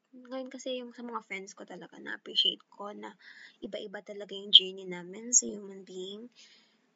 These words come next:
Nandyan lang kami to support each other and to cheer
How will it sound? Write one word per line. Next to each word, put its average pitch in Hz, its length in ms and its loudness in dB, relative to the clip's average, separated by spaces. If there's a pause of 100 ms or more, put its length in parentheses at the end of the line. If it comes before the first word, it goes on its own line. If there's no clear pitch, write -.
(160)
Nandyan 285 320 0
lang 294 80 -4
kami 285 320 -4
to 254 80 4
support 240 400 8
each 240 240 4
other 240 360 -2
and 233 240 -8
to 214 200 -8 (560)
cheer 254 400 8